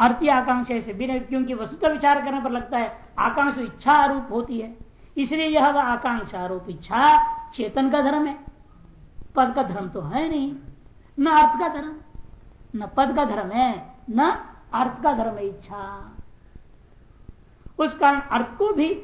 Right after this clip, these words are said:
साकांक्ष कहना उचित नहीं है। ये इसका तात्पर्य, विचार माने अर्थापि न साकांक्षा, अर्थ को भी साकांक्ष कहना ठीक नहीं है वास्तव में। आकांक्षा इच्छात्मकत्वेन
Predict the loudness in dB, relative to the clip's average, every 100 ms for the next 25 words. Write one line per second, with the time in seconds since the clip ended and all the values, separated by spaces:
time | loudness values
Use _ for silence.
0 | -6 0 0 2 0 -2 -8 -10 -6 -6
1 | -8 -6 -2 -2 0 -2 -2 -4 -8 -14
2 | -18 -18 -18 -20 -20 -14 -6 -6 -4 -2
3 | 0 -2 -6 -14 -6 -4 -2 -2 -2 -4
4 | -4 -8 -16 -4 -4 0 4 4 2 -2
5 | -4 -14 -12 -8 -2 0 4 2 2 -4
6 | -8 -12 -14 -16 -18 -20 -12 0 0 0
7 | 0 2 4 4 4 0 2 0 0 -2
8 | -10 -18 -10 -6 -6 -6 -12 -10 -10 -10
9 | -10 -14 -14 -16 -20 -20 -20 -20 -20 -20
10 | -20 -20 -20 -20 -20 -20 -20 -12 -4 -4
11 | -4 -6 -6 -8 -10 -8 -2 -2 -2 -6
12 | -8 -8 -8 -8 -10 -12